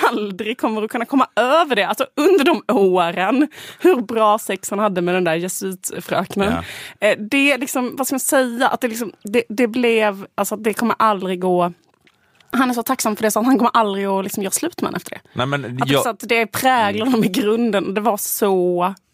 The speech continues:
Speaker 1: eh,
Speaker 2: Precis.
Speaker 1: bra sex, så att det gick aldrig att komma över det.
Speaker 3: Ja, den,
Speaker 2: Emanuels
Speaker 3: den
Speaker 2: kom-
Speaker 3: spänningen och laddningen och så
Speaker 2: Mm.
Speaker 3: vidare. Men, men, jo, men jag kan förstå, eh, ja, men, ju-, ja, men jag ty-, jag tycker att det stora frågetecknet är hon.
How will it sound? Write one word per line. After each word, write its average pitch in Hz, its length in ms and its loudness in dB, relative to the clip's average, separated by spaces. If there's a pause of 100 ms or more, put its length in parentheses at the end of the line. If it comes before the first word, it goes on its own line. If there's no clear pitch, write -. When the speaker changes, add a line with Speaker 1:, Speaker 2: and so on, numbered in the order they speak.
(340)
Speaker 1:
eh, 175 120 0
Speaker 2:
Precis. 185 280 0
Speaker 1:
bra 170 480 2 (240)
sex, - 600 -8
så - 140 -4
att - 260 -6
det 196 100 4
gick 185 340 0
aldrig 180 380 0
att 190 60 -6
komma 190 220 -2
över 247 300 0
det. - 140 -12 (200)
Speaker 3:
Ja, 120 80 -2
den, 131 120 0
Speaker 2:
Emanuels 131 240 2 (100)
Speaker 3:
den 127 80 0
Speaker 2:
kom- 127 160 2
Speaker 3:
spänningen 117 480 -2
och 107 60 -2
laddningen 104 500 -2
och 101 80 -4
så - 80 -10
Speaker 2:
Mm. 98 40 -4
Speaker 3:
vidare. 98 200 2
Men, 117 180 -2
men, 120 360 -4
jo, 139 120 0
men 139 140 0
jag 113 260 0
kan 131 160 -4
förstå, 101 600 0
eh, 95 380 2 (520)
ja, - 140 0
men, 135 280 -2
ju-, 120 140 0
ja, 127 180 -2
men 123 140 -2
jag 104 120 0
ty-, 120 140 -8
jag 113 120 -2
tycker 117 100 2
att 131 60 0
det 127 60 -8
stora 113 260 -2
frågetecknet 92 960 -4
är 87 60 -2
hon. 101 340 -4